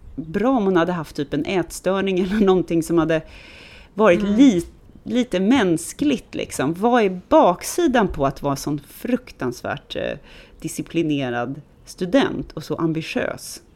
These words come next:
Speaker 2: Men vet du, kanske det kommer. Om man, vi,
Speaker 1: Ja.
Speaker 2: vi kan ju fortsätta ta upp den här tråden nästa vecka
Speaker 1: Ja.
Speaker 2: och, eh, se om, eh, om hon liksom, det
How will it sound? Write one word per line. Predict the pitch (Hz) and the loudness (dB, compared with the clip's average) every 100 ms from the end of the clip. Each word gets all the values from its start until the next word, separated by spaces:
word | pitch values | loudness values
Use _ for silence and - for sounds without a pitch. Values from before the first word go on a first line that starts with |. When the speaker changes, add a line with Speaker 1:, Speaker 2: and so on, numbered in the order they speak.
| _ - - _ - - - - | _ -20 -20 _ -20 -20 -20 -8
Speaker 2:
Men | 277 | -4
vet | 320 | -2
du, | 302 | 0
kanske | 285 277 | -2 -2
det | 285 | -4
kommer. | 269 330 233 160 160 - | -2 -2 0 0 -2 -6
Om | - 214 | -6 -2
man, | 202 180 | 0 0
vi, | 190 | 0
Speaker 1:
Ja. | 185 233 | 4 4
Speaker 2:
vi | 240 | 4
kan | 240 | 0
ju | 220 | -4
fortsätta | 240 220 180 - 175 180 | -6 -6 -6 0 2 2
ta | - | 0
upp | 214 | -2
den | 190 | -2
här | |
tråden | 190 208 185 170 | -2 0 0 0
nästa | 180 - | -4 -4
vecka | 151 139 160 151 190 | -4 -2 0 0 0
Speaker 1:
Ja. | 196 208 | -2 -2
Speaker 2:
och, | |
eh, | 170 156 156 | 0 2 0
se | - - 196 170 | -4 -4 0 2
om, | 170 160 160 | 2 0 -4
eh, | 170 185 - - | -6 -8 -16 -12
om | 185 185 | -6 -6
hon | 165 175 165 | -4 -6 -6
liksom, | 156 165 | -6 -6
det | 160 | -4